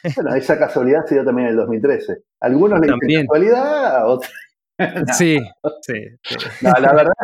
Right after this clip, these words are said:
Speaker 2: la verdad, la verdad es que, eh, hacia fin de año, s-,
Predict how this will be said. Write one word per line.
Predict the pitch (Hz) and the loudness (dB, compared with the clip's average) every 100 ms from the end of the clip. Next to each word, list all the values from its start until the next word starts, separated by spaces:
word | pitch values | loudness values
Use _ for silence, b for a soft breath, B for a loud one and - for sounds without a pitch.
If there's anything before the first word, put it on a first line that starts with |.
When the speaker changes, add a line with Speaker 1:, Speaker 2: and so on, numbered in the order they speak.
| - | -2
Speaker 2:
la | 127 113 | 0 2
verdad, | 123 156 | 2 2
la | 160 | 2
verdad | 156 170 175 196 - - | 0 0 0 -2 -10 -14
es | 135 123 - | -14 -14 -6
que, | 131 139 127 _ _ _ _ _ _ 123 | -2 -2 -4 _ _ _ _ _ _ -2
eh, | 113 107 101 104 - - _ _ _ | 2 2 2 -2 -6 -18 _ _ _
hacia | 131 143 - 147 | -4 -4 -2 -2
fin | - 147 135 | 0 0 2
de | 123 | 2
año, | 127 147 151 | 2 2 0
s-, | - - - - | -4 -16 -20 -20